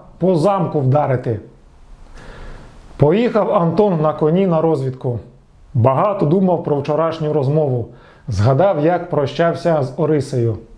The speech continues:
Обіцяв їй восени повернутись, але «Якщо ти загинеш, захищаючи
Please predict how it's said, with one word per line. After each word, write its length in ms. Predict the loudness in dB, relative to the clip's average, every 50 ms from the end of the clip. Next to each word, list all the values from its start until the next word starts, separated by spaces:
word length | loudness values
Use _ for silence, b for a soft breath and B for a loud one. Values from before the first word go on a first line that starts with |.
| B B B B B B B
Обіцяв 680 | 0 2 2 2 0 0 0 0 2 2 2 2 2
їй 420 | 2 2 2 2 2 0 -2 -4 -8 -12 -10
восени 580 | -4 0 0 0 0 0 0 0 2 2 2 0
повернутись, 840 | 0 0 0 2 2 2 2 2 2 2 0 0 -2 -6 -8 -8 -6
але 380 | -4 0 2 2 2 2 0 -2 -6 -12 -18 -20 -20 -20 -20 -20 -20 -20 -20 -20 -20 -20 -20 -20 -20 -20 -20 -20 -20 -20 -20 -20 -20 -20 -20 -20 B B B B B B B B B B B B B 2
«Якщо 540 | 4 4 4 2 0 -2 0 2 2 2 2
ти 180 | 2 2 2
загинеш, 680 | 2 4 2 2 2 2 2 2 2 0 -2 -2 -4 -8 -4
захищаючи 920 | -2 -2 0 0 0 -2 -2 -2 -2 0 2 2 2 0 0 -2 -4 -4